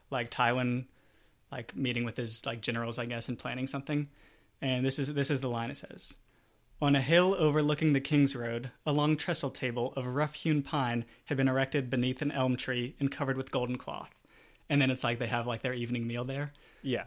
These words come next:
Speaker 2: yeah.
Speaker 1: Here's my point. That sounds lovely. <laughs>
Speaker 2: Yeah?
Speaker 1: That's a great picnic place. Like, a lot of these situations in Game of Thrones sound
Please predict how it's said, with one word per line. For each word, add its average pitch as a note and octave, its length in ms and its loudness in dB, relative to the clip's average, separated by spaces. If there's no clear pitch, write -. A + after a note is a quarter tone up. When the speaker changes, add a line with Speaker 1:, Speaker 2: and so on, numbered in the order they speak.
Speaker 2:
yeah. A#2+ 240 -2
Speaker 1:
Here's C3 160 -4
my A#2+ 120 -6
point. - 260 -10
That D3 380 6
sounds D3 720 4
lovely. C3 580 -2
<laughs> C#3+ 80 -2
Speaker 2:
Yeah? B2 340 4
Speaker 1:
That's D3 280 4
a F#3+ 80 4
great C3+ 400 2
picnic - 340 2
place. - 420 -8
Like, C3+ 260 2
a F3 100 10
lot D3+ 320 8
of G#3+ 200 4
these D#3 500 4
situations D#3+ 960 0
in D3+ 180 6
Game D3+ 160 6
of D3 140 2
Thrones D3 560 0
sound A#2+ 800 2